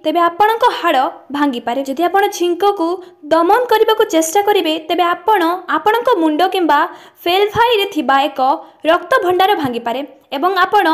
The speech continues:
ମରିପାରନ୍ତି। ନମ୍ବର ଫୋର୍, ଆଖି ମାଂସପେଶୀ ସମଗ୍ର ଶରୀରରେ ସବୁଠାରୁ ସକ୍ରିୟ ମାଂସପେଶୀ। ନମ୍ବର ଫାଇଭ୍,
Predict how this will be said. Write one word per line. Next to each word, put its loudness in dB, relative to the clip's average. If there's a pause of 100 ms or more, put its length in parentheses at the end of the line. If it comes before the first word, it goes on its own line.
(240)
ମରିପାରନ୍ତି। -2 (680)
ନମ୍ବର 2 (100)
ଫୋର୍, 0 (480)
ଆଖି 0 (100)
ମାଂସପେଶୀ -2 (400)
ସମଗ୍ର 2 (160)
ଶରୀରରେ 2 (120)
ସବୁଠାରୁ 0 (120)
ସକ୍ରିୟ 0
ମାଂସପେଶୀ। -6 (800)
ନମ୍ବର 0 (120)
ଫାଇଭ୍, -2